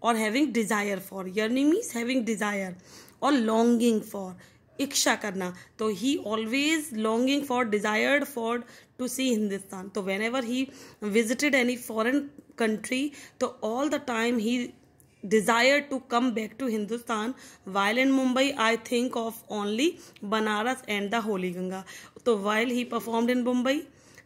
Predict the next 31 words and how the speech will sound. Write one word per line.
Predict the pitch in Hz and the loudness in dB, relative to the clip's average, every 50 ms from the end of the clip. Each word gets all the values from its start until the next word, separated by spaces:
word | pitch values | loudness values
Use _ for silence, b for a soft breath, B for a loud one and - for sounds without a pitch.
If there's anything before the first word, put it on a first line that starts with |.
| B - | B 0
तो | 247 240 240 240 - _ - - | 0 0 0 -2 -10 _ 0 4
at | 226 247 247 240 226 | 4 4 4 4 4
that | 294 294 294 294 | 2 2 2 2
time | 302 285 277 285 277 | 0 2 2 4 4
he | 285 277 | 4 2
also | 262 240 233 233 233 277 269 | 2 0 0 -2 -2 -2 -2
think | 269 269 254 247 240 247 | 0 0 0 0 0 -2
only | 226 220 226 226 233 233 | -2 -2 -2 -2 0 2
of | 269 320 339 - B B B B - 202 | 2 0 0 -2 B B B B -6 -2
Banaras | 226 233 233 226 220 220 226 254 240 - | -2 0 0 0 0 0 -2 -4 -4 -2
and | 233 220 226 233 214 | -2 -2 0 -2 -2
Ganga। | 196 208 208 202 202 214 240 262 B B B B B - | -2 -2 -2 -2 -2 -2 -2 -4 B B B B B -2
And | 220 247 262 233 196 | 0 2 2 2 2
while | 202 214 220 240 262 | 2 2 4 4 2
he | 254 240 - - | 0 -2 -2 -2
in | - 254 254 | -2 -2 0
Banaras, | 220 254 254 254 254 262 277 269 - | 2 0 0 0 0 -2 -2 -4 -4
or | - 208 | -4 -4
when | 190 185 202 208 214 240 262 | -2 -2 -2 -2 0 0 0
he | 240 240 254 262 277 277 277 B B B B B B - | 0 0 0 0 0 -2 -4 B B B B B B -4
is, | 247 269 240 240 | -4 -4 -4 -4
uh, | - 214 240 240 240 233 233 - - - | -4 -2 2 2 2 2 0 -2 -8 -8
Banaras, | 208 202 226 226 233 233 240 254 294 320 - B B B B B - - | -2 0 2 2 2 2 0 0 -2 -4 -6 B B B B B -10 -4
I | 226 262 302 320 | -2 0 2 4
miss | 294 262 247 233 | 4 4 2 0
the | 208 240 254 240 | 0 -2 0 0
unique | 220 220 214 220 233 254 - - | 0 0 0 0 -2 -2 -2 -2
mattha | 240 220 - - - 214 226 208 - | -4 -4 -4 -4 -4 -4 -4 -4 -2
of | 208 202 196 185 175 | -4 -6 -4 -4 -4
Dumran। | 208 208 202 202 190 190 190 202 | -4 -2 -2 -2 -2 -2 -4 -4
और | 208 202 208 | -4 -6 -2